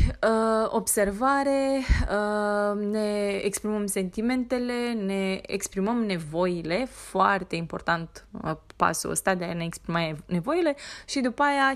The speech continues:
cerem ce ne-am dori. Um, de foarte multe ori, nu știu dacă v-ați dat seama sau dacă ați analizat asta până acum, cât de multe ori noi nu spunem, uh,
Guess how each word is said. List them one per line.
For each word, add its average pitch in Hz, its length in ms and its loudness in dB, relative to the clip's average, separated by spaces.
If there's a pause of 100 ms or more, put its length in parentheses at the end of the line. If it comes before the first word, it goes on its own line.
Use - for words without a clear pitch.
cerem 247 460 2
ce 233 160 -2
ne-am 208 360 0
dori. 185 520 0 (640)
Um, 202 680 2
de 220 140 4
foarte 269 440 0
multe 277 280 0
ori, 220 120 0
nu 220 100 0
știu 226 160 -4
dacă 220 340 2
v-ați 196 380 0
dat 190 200 -2
seama 190 280 -2
sau 180 140 -6
dacă 175 240 0
ați 175 180 -4
analizat 170 500 -2
asta 190 220 -4
până 180 240 -8
acum, 226 300 -2
cât 262 140 -4
de 226 80 0
multe 269 300 -2
ori 269 160 0
noi 240 320 0
nu 247 260 0
spunem, 220 760 0 (400)
uh, 196 680 2